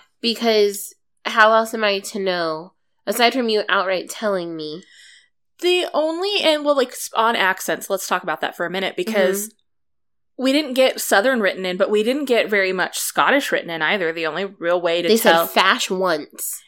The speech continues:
Speaker 2: And they, and he calls his dad "da."
Speaker 1: Yeah,
Speaker 2: And
Speaker 1: and then
Speaker 2: that's it.
Speaker 1: that's
Speaker 2: That was it.
Speaker 1: pretty much it. And I guess part of that is because his mom was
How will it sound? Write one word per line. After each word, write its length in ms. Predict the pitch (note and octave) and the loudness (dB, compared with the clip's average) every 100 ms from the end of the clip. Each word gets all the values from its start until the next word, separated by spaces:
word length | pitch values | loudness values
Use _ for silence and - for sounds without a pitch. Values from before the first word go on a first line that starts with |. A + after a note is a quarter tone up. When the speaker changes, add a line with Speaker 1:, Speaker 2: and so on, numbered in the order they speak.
| _ | _
Speaker 2:
And 200 | G#3+ G#3+ | -2 0
they, 160 | G#3 G3 - | 0 -2 -2
and 180 | G#3+ | -4
he 140 | G3+ A3+ | -2 -4
calls 340 | - G#3 G3 | 0 2 2
his 160 | G#3+ G3 | 0 -4
dad 340 | F3+ E3+ E3+ | 2 2 2
"da." 340 | E3+ D3+ - - _ _ _ _ _ _ _ | -2 -2 -2 -8 _ _ _ _ _ _ _
Speaker 1:
Yeah, 240 | - F#3 - | -6 -4 -4
Speaker 2:
And 120 | G3 | -2
Speaker 1:
and 20 | G3+ | 2
then 160 | A3+ | 2
Speaker 2:
that's 260 | A3+ A3 - | 2 0 -4
it. 20 | |
Speaker 1:
that's 340 | - - - _ - | -8 -8 -10 _ -4
Speaker 2:
That 120 | G3+ | -2
was 100 | G#3 | 2
it. 80 | C#4 | 2
Speaker 1:
pretty 200 | C4 F4+ | 2 4
much 280 | E4 B3+ G#3 | 2 2 0
it. 220 | F#3 - - - - _ _ | -2 -4 -14 -20 -20 _ _
And 180 | C4+ C4+ | 2 4
I 120 | D#4+ | 4
guess 300 | C#4+ D4 A#4 | 2 0 -2
part 220 | - F#4+ F#4 | -2 -2 0
of 40 | |
that 180 | D#4 C#4 | 0 0
is 100 | A#3 | -2
because 340 | A#3 A#3 A#3 A3+ | -4 -8 -6 -4
his 200 | G#3+ G3+ | -6 -6
mom 760 | F#3+ F#3 F3+ F#3 G3 A3 B3 - | -8 -6 -4 -4 -4 -6 -10 -16
was 720 | G3+ F#3+ F3+ F3+ F3 F#3 | -8 -6 -4 -4 -6 -10